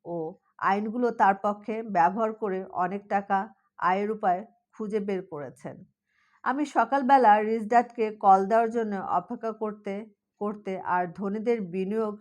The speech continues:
ফিসফিস করতে করতে ঘুমিয়ে পড়লাম। ছেলেবেলায় আমার জীবনের অনেক ঘন্টা আমি পার করেছি রিচ ড্যাডের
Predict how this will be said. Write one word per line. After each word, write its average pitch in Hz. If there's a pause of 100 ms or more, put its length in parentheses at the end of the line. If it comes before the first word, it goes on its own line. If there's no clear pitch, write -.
(100)
ফিসফিস 208
করতে 208
করতে 208 (380)
ঘুমিয়ে 185
পড়লাম। 123 (1200)
ছেলেবেলায় 269
আমার 208 (360)
জীবনের 262
অনেক 214
ঘন্টা 254
আমি 247
পার 196
করেছি 233
রিচ 202
ড্যাডের 196